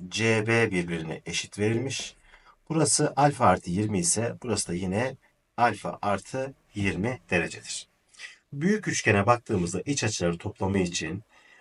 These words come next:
A açısı alfa artı yirmi, B açısı alfa artı yirmi, C açısı ise seksen burada, on da burada var. Hatta tek tek yazayım, seksen artı on diyeyim.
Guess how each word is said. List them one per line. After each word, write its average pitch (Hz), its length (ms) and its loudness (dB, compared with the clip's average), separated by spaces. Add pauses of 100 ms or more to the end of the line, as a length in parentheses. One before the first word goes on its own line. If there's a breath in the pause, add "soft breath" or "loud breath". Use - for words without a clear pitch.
(180)
A 139 140 10
açısı 160 720 4
alfa 139 380 2
artı 135 560 -2 (140)
yirmi, 90 420 -4 (560)
B 143 140 4
açısı 151 640 0 (100)
alfa 113 320 2
artı 82 580 -8
yirmi, 127 540 -4 (460 soft breath)
C 151 240 8
açısı 160 360 6
ise 127 380 2
seksen 151 640 2
burada, 113 560 2
on 254 240 0
da 95 160 2
burada 120 280 0
var. 120 140 2
Hatta 175 260 -4
tek - 160 -4
tek - 180 -10
yazayım, 104 300 -2
seksen 107 460 -2
artı 85 320 -6
on 110 240 -2
diyeyim. 117 220 -6